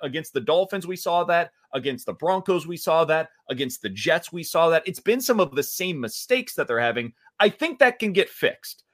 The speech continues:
I think in the bye week, that would be the first thing that I could point to. That'll get better.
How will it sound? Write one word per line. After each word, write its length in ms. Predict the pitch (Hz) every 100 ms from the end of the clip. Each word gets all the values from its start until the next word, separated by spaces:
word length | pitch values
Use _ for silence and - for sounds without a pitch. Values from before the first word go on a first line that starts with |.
| _
I 120 | - 190
think 300 | - 262 247
in 100 | 202
the 100 | 147
bye 280 | 123 190 208
week, 240 | 214 -
that 260 | 143 214 226
would 100 | 185
be 100 | 160
the 100 | 120
first 260 | - 262 -
thing 160 | 139
that 100 | 117
I 60 | 104
could 180 | 95 -
point 220 | 110 62
to. 220 | - 57 - _ _
That'll 200 | 160 156
get 220 | 131 131
better. 440 | 110 110 151 196